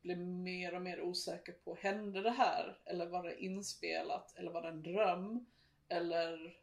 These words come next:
var det från någon annan karaktärs perspektiv? Man blir väldigt mer och mer osäker på vad det är man ser.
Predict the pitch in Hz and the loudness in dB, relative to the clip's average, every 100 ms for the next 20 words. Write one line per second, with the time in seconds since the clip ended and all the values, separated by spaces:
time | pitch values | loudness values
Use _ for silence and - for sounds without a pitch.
0 | _ - 180 165 165 170 160 170 170 170 | _ -4 2 2 0 -6 -6 -2 -2 -4
1 | - 170 - 165 - 170 - 175 - 254 | -8 -10 -6 -6 -6 -10 -8 -8 -4 -2
2 | 220 190 - - - - _ _ _ _ | -2 -4 -10 -20 -20 -20 _ _ _ _
3 | _ - 208 220 220 226 214 202 - 233 | _ -2 2 4 6 6 6 2 0 0
4 | 233 208 202 190 185 190 - 175 180 - | 2 2 2 2 2 0 0 -2 -2 -4
5 | - 202 180 - - - - _ _ _ | 2 4 4 0 -8 -18 -20 _ _ _
6 | _ - 180 175 175 170 - - 98 104 | _ 2 2 2 0 -2 0 -2 -2 -4
7 | 104 | -6